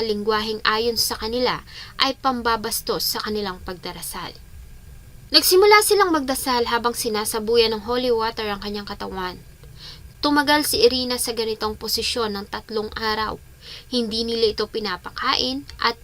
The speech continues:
pinaiinom, maliban na lamang sa talsik ng holy water sa kanyang bibig. Pagsapit ng June fifteen, two thousand and five,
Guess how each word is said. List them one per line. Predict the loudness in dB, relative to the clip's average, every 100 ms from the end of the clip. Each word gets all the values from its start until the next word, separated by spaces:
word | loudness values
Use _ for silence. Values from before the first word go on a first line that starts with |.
| -6
pinaiinom, | -6 -6 -10 -12 -12 -12 -12 -14 -18 -20 -20 -10
maliban | -2 4 6 6 2
na | 4
lamang | 4 4 -2
sa | -6
talsik | -4 -2 -2 -4
ng | -4 -2
holy | -2 -2
water | -2 -4 -4 -6
sa | -6
kanyang | -6 -8 -10 -10
bibig. | -10 -10 -10 -18 -20 -20 -20 -20 -18 -18 -16 -16 -18 -20 -20 -20 -20 -20 -2
Pagsapit | 0 4 4 4 2
ng | 2 2
June | 0
fifteen, | -2 -4 -4 -4
two | -4 -4
thousand | -2 0 0 0 -2
and |
five, | -4 -4 -4 -10